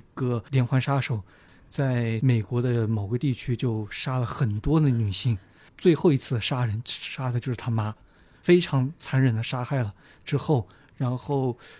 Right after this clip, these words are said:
他原来以为警察会找到他，结果警察没有找到他，还很失落，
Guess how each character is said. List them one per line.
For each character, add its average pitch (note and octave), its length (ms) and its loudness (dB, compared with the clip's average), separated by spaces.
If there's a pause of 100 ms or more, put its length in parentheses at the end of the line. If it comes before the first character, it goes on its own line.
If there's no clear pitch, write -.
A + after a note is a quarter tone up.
他 - 100 -2
原 C3+ 160 4
来 E3 80 4
以 C#3 140 2
为 A#2 100 2
警 A#2+ 200 -2
察 B2 120 -6
会 D#3+ 140 -2
找 A2 180 -2
到 B2 120 0
他， A#2+ 180 -2 (220)
结 D3+ 120 0
果 C#3+ 80 2
警 C3 160 0
察 B2 120 0
没 F3 100 2
有 G3 80 6
找 B2 140 0
到 A2 100 -2
他， B2 180 -8
还 C3+ 160 -4
很 C3 160 -2
失 C#3 200 -2
落， C#3 200 0